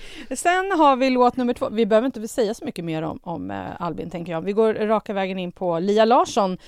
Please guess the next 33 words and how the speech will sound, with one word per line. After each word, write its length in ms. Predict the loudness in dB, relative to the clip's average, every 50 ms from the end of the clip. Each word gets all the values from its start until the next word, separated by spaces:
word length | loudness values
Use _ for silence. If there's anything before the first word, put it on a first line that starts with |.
| -20 -20 -20 -20 _ -8
med 420 | -6 -4 -2 0 0 -2 -2 -4 -10 -16 -18 -8
trettio 720 | -2 2 2 4 4 2 0 -2 -8 -6 -2 0 0 0 0 -4
K 300 | -6 0 2 4 4 4 4
M 260 | 4 4 4 4 4 6
H. 380 | 6 8 8 8 8 6 4 2 -2 -8 -20 -20 -20 -20 -20 -12 -8
För 60 | -6 -4
den 160 | -4 -4 -4
som 120 | -2 -4
inte 160 | -4 -2 -2 0
vet, 560 | 2 4 4 4 4 2 -2 -12 -20 -20 -20 -16 -10
Lia 220 | -4 0 4 4 6
Larsson 380 | 6 4 2 2 -2 -6 -6
är 180 | -4 -2 -2 -2
en 100 | -2 -2
stjärna 260 | -2 0 0 0 -2
på 80 | -4 -4
TikTok 480 | -4 -4 -6 -4 -4 -2 -2 -2 -2
där 80 | -4 -4
hon 100 | -2 -2
har 80 | -4 -4
över 180 | -2 -2 -4
fyrahundratusen 760 | -4 -4 -4 -2 -2 -2 -2 -4 -4 -4 -6 -10 -10 -10 -10
följare. 520 | -6 -2 -2 -2 0 0 2 4 4 4 2 0 -8 -20 -20 -20 -20 -8
Började 580 | -4 0 0 2 4 4 2 2 2 4 4 6
alltså 240 | 6 4 4 2 -2
sin 180 | -2 -2 -4 -2
karriär 380 | 0 0 2 4 4 4 4
med 160 | 2 0 -2 -2
att 80 | -2
mima 340 | 0 0 0 0 0 -2 -2
till 140 | 0 2 2
andra 260 | 2 2 4 4 2
artister, 600 | 2 2 0 -4 -4 -4 -6 -4 -4 -4 -6 -10